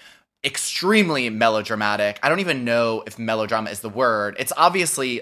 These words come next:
um, camp in a lot of ways in its purest form.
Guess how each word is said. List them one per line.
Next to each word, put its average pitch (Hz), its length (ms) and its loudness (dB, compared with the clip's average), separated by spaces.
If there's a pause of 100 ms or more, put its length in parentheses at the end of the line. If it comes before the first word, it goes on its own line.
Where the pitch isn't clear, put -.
um, 113 400 -4
camp 135 640 0
in 117 100 -6
a 107 60 -6
lot 104 220 0
of 98 120 -10
ways 101 540 -4
in 113 100 -6
its 107 160 -10
purest 104 400 -6
form. 110 500 -4